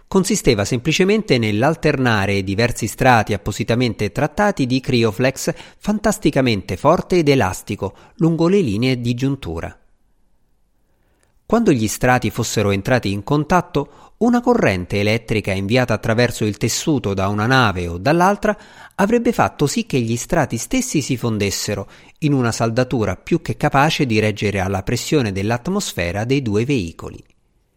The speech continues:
Naturalmente solo una metà della gondola avrebbe avuto l'atmosfera e sarebbe stata collegata ai tubi che ora formavano il passaggio da una nave all'altra.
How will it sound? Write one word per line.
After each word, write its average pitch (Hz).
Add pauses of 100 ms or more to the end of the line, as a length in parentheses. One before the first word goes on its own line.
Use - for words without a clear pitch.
(1080)
Naturalmente 127
solo 117
una 104
metà 107
della 104
gondola 104
avrebbe 113
avuto 120
l'atmosfera 117
e 139
sarebbe 127
stata 139
collegata 131
ai 120
tubi 127
che 110
ora 104
formavano 104
il 95
passaggio 104
da 92
una 98
nave 95
all'altra. 95